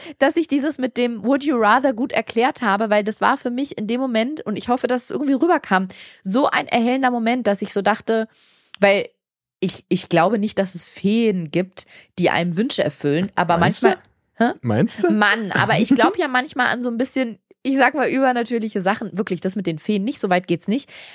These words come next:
Speaker 1: Aber ich hab mir dann in dem Moment vorgestellt, wenn ich einen Film gucke oder so, und jemandem wird da zur Auswahl gestellt,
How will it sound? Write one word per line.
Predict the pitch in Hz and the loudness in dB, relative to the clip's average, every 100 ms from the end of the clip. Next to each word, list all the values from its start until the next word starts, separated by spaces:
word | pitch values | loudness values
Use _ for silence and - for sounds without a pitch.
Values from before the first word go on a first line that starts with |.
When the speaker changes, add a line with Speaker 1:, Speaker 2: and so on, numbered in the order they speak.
| - | -8
Speaker 1:
Aber | - 214 - | -2 -2 -2
ich | 277 | -4
hab | - | -2
mir | 294 | 0
dann | 262 | 0
in | 247 | 0
dem | 240 | -2
Moment | 233 226 | 0 -2
vorgestellt, | - 247 262 - 226 | 2 2 2 -2 -2
wenn | 202 | -2
ich | 202 214 | -2 -4
einen | |
Film | - 269 302 320 | 0 0 2 -2
gucke | 233 208 | -2 0
oder | 165 160 | 2 2
so, | 147 202 311 _ _ _ _ _ - | 2 2 0 _ _ _ _ _ -4
und | 202 196 | -2 2
jemandem | 220 254 262 220 | 4 4 2 0
wird | 196 190 | 0 2
da | 147 139 | 0 0
zur | - - | -2 0
Auswahl | 220 - 226 | 0 2 0
gestellt, | 190 - 190 214 | 0 0 2 2